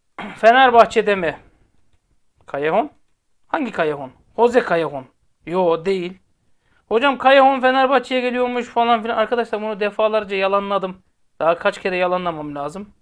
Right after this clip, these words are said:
Hocam Kaan Ayhan Fenerbahçe'de mi? Kim? Kaan Ayhan. Kaan Ayhan da Fenerbahçe'de değil. Hocam Berke Özer Anderlecht'e gitmiş. Anderlecht ilgilenmiş. Anderlecht almak üzereymiş transfer teklifi. Bu da gerçeği yansıtmıyor.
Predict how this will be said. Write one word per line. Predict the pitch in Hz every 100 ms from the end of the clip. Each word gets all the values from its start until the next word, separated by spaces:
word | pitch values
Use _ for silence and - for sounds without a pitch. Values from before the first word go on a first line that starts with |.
| _ _ _ _ _ _ _ _ _
Hocam | - 277 285
Kaan | - 254 285
Ayhan | 294 269 294 269
Fenerbahçe'de | 247 226 196 185 185 160
mi? | 160 240 240 _ _ _ _ _ _ _ _
Kim? | 277 320 - _ _ -
Kaan | - 233 247
Ayhan. | 247 208 208 160 - _ _ _ _ _
Kaan | 233 247
Ayhan | 233 214
da | 196 170
Fenerbahçe'de | 160 156 143 139 139 131
değil. | 151 - _ _ _ _ _
Hocam | - 240 277 254
Berke | 254 254 269
Özer | 247 254
Anderlecht'e | 240 247 254 254 226
gitmiş. | 233 240 226 -
Anderlecht | 226 240 240 233 240
ilgilenmiş. | 226 233 233 233 - _ _
Anderlecht | - 214 233 233 240 202
almak | 220 233 233
üzereymiş | 220 233 226 -
transfer | 226 233 226 233
teklifi. | 240 240 214 247 240 _ _
Bu | 233
da | 208
gerçeği | 190 170 170 160
yansıtmıyor. | 156 - - 160 180